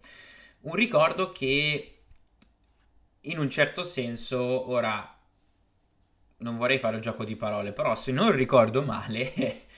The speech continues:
<laughs> qualche anno fa a Genova avevano inaugurato dentro il Museo del Mare,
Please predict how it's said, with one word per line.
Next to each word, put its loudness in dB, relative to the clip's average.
<laughs> -20
qualche 0
anno 6
fa -6
a -6
Genova -4
avevano -6
inaugurato -6
dentro -10
il -12
Museo -4
del -4
Mare, -4